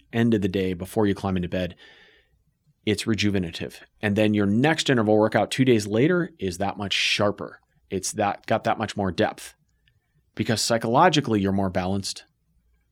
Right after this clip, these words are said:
and physically you've given yourself the opportunity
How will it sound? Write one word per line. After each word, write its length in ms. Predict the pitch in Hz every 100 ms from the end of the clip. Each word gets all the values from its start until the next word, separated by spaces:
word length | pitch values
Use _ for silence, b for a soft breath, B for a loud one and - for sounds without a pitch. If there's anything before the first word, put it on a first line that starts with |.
| _
and 160 | 107 101
physically 460 | - 160 131 101
you've 220 | 98 95 -
given 280 | 120 123
yourself 380 | 127 117 123 104
the 140 | 113 -
opportunity 960 | 104 98 92 - 101 90 90 90 -